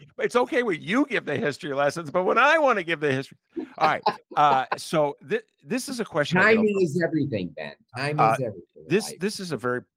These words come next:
Speaker 1: uh, practical question that I get from people, just a, a
Speaker 2: Yeah.
Speaker 1: curiosity question. People just,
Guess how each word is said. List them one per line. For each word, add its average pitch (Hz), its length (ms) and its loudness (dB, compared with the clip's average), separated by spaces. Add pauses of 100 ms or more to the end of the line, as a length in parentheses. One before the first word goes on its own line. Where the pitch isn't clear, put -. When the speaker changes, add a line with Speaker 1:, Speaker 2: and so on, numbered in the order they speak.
(100)
Speaker 1:
uh, 82 180 -2
practical 107 560 -6
question 101 380 -4
that 78 60 -4
I 71 40 -10
get 76 240 -8
from 69 180 -10
people, 71 320 -10
just 110 220 -14
a, 90 60 -4 (340)
a - 100 -10
Speaker 2:
Yeah. 139 120 -8
Speaker 1:
curiosity 110 640 0
question. 62 540 -8
People 117 200 -6
just, - 280 -12